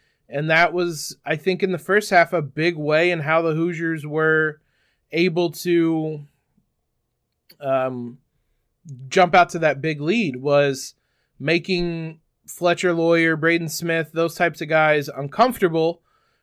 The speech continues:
Braden Smith has a twenty-one point two percent turnover rate. Loyer's a little bit better at eleven point one or eleven point four percent, but,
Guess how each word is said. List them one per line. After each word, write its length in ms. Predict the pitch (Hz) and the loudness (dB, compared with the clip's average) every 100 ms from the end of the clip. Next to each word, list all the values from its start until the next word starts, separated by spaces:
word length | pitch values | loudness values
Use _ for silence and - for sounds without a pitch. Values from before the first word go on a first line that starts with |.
| - | 0
Braden 260 | 196 226 | 2 2
Smith 340 | 208 196 202 202 | -2 0 -2 0
has 160 | 175 | -2
a 100 | 156 | -2
twenty-one 640 | 139 - 190 202 190 190 151 | -4 -4 2 4 4 2 2
point 260 | 185 165 | -2 -4
two 160 | - 180 | -6 -8
percent 420 | 170 151 165 - | -8 -8 -8 -8
turnover 460 | - 170 170 170 165 | -6 -2 -2 -2 0
rate. 360 | 170 165 160 _ _ _ _ | 2 2 -2 _ _ _ _
Loyer's 420 | 170 214 269 247 190 | 2 2 4 2 2
a 60 | |
little 240 | 180 208 185 | 4 4 4
bit 200 | 175 156 | 2 2
better 220 | 165 165 | 2 4
at 80 | 156 | 2
eleven 380 | 151 165 170 | 0 0 -2
point 280 | 156 170 143 | -4 -4 -4
one 320 | 135 160 151 _ | -2 -4 -4 _
or 120 | 151 | -2
eleven 260 | 160 180 180 | 2 2 2
point 260 | - 175 131 | -4 -4 -4
four 240 | 180 175 | -4 -4
percent, 580 | 165 151 - 143 131 139 | -2 -6 -4 -6 -6 -4
but, 360 | 156 156 147 | 2 2 2